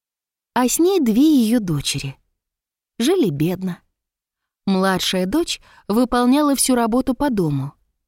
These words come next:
а старшая росла белоручкой. Вот и выросли они. Младшая —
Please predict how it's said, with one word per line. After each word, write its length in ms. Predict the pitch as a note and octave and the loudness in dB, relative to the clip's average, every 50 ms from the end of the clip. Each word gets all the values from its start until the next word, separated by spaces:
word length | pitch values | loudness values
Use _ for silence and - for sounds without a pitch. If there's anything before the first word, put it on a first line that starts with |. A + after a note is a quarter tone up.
| _ _ _ _ - | _ _ _ _ -4
а 140 | - C4 C4+ | -2 -2 -2
старшая 560 | - - F#4+ G4+ - - - G#3 E3 E3 E3 _ _ _ _ _ - | 0 -2 -2 -2 -2 -4 -4 -4 -6 -6 -8 _ _ _ _ _ -2
росла 480 | A3 B3 C4+ C#4 C4 - D#4 D#4 D#4 | 0 0 0 0 0 0 0 0 2
белоручкой. 840 | C4+ C#4+ D4 D#4 D#4+ D#4 C4 F3+ - - - - - E3 - - _ _ _ _ _ _ _ _ _ _ _ _ _ _ _ _ _ - | 2 2 2 2 2 2 0 0 -2 -4 -8 -10 -14 -18 -18 -20 _ _ _ _ _ _ _ _ _ _ _ _ _ _ _ _ _ -2
Вот 280 | A#3+ B3+ F#4 A#4 - | 0 0 0 0 2
и 80 | E4+ C4+ | 0 0
выросли 520 | G3 F#3+ G3 G3 G3 G3+ F#3+ - - G#3 | 2 2 0 0 0 -2 -2 -2 -2 -2
они. 440 | G3+ G3+ G#3 G#3 G#3 G#3 G#3 G#3 - _ _ _ _ _ _ _ _ | -2 -2 0 0 -2 -2 -2 -4 -8 _ _ _ _ _ _ _ _
Младшая — 760 | - G#3 G#3 G#3+ A3 A3 G#3 G3+ - - G#3+ G3+ G3 F#3+ F#3+ | -2 0 2 2 2 0 0 -2 -2 -2 -2 -2 -2 -4 -6